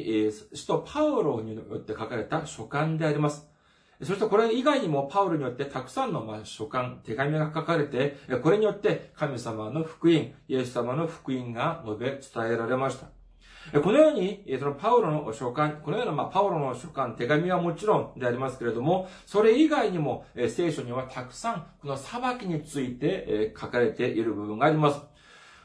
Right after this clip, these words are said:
代表的な、あー、ものの一つには、このヘブル人の手紙があります。ヘブル人の手紙九章二十七節。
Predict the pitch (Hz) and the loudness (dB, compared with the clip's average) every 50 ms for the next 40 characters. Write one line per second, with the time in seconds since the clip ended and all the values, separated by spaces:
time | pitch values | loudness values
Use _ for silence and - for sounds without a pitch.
0 | _ - 151 185 202 233 240 247 247 240 240 240 240 240 247 226 - 202 196 190 | _ 2 4 6 6 8 6 6 4 2 0 0 -2 -4 -4 -4 -4 -4 -4 -4
1 | 185 180 175 160 - 160 165 175 175 165 151 143 160 160 - 160 143 120 117 110 | -4 -4 -4 -4 -2 -2 -2 0 0 0 0 -2 -2 -4 -4 -4 -4 -4 -4 -4
2 | 110 120 120 123 123 123 - 147 165 208 233 254 269 302 - 233 190 160 170 156 | -4 -4 -4 -6 -8 -6 -4 -2 -2 -2 -2 -2 -4 -2 -2 -2 -2 -2 -2 -4
3 | 143 139 135 123 117 104 104 117 110 113 110 107 104 - - _ _ 123 123 139 | -4 -4 -4 -6 -8 -6 -4 -4 -4 -4 -6 -8 -10 -10 -14 _ _ -4 0 0
4 | 135 131 127 127 127 127 120 120 120 120 120 120 123 120 120 - - 240 240 214 | 0 0 -2 -4 -4 -4 -4 -4 -4 -4 -4 -4 -6 -6 -8 -8 -8 -6 -4 -2
5 | 170 - - 151 127 113 117 156 196 185 156 160 143 117 110 123 156 202 202 175 | -4 -2 -2 -2 -2 0 0 -2 0 2 2 2 2 2 2 2 2 2 2 2
6 | 151 110 110 - - | -2 -2 -6 -10 -12